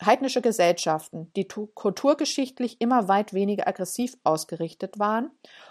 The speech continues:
und den Gedanken der Liberalität eingeboren hatten,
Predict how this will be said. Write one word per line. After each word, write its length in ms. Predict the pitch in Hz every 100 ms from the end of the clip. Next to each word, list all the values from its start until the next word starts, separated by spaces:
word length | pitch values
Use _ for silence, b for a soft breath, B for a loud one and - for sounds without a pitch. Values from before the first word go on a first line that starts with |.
| B
und 140 | 202
den 100 | 202
Gedanken 480 | 202 202 202 262 269
der 120 | 214
Liberalität 760 | 196 185 180 165 160 - 269 294 -
eingeboren 800 | 170 170 170 170 160 160 160 160
hatten, 380 | - 202 269